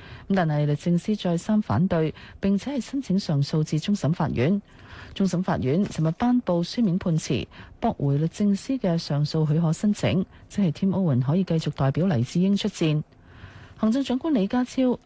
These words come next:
喺終審法院判決後只係三個鐘頭，隨即召開記者會表示，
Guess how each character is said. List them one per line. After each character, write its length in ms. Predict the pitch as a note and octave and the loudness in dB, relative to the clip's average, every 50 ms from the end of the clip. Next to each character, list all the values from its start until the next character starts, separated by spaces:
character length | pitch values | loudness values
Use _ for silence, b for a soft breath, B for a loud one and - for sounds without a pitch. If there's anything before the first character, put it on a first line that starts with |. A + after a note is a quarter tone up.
| - - - | -20 -18 -6
喺 240 | - C#3+ C#3 D#3+ G3 | -2 0 0 0 0
終 140 | - - A#3 | 0 0 -2
審 160 | - F#3 F#3 | 0 0 -2
法 180 | G3 - E3+ - - | 0 0 -2 -2 -2
院 160 | - C3 D3 F#3+ | 0 0 0 0
判 180 | - - F3+ E3+ | 0 2 0 0
決 140 | - D#3+ D#3+ | 0 0 -2
後 280 | C#3+ D3+ C#3 C#3+ C#3 B B B B | 0 2 2 2 0 B B B B
只 100 | - - | -4 -2
係 100 | G3+ G3+ | 0 0
三 220 | E3 - G3+ G3+ G#3 | 0 -2 -2 -4 -2
個 80 | G3+ | -2
鐘 220 | E3+ - G3 G3+ G3 | -2 -2 0 -2 0
頭， 280 | - D3+ G#2+ F2 - B B B B - | 0 0 0 0 -2 B B B B -4
隨 100 | - B2+ | -4 -2
即 120 | B2 F#3+ | -2 -4
召 260 | - - - D#3 C3+ | -6 -4 -2 -2 -2
開 240 | D3 - F#3+ F#3+ F#3+ | 0 0 0 -2 0
記 160 | - - D#3 | 0 0 -2
者 180 | C#3+ - D3 E3+ | 0 0 0 0
會 180 | E3+ C#3 D3 E3+ | 0 0 -2 -2
表 180 | - B2+ C3+ | -2 -2 -2
示， 340 | F3+ - - D3+ A#2 F#2 D3 | -2 -2 0 0 0 0 -4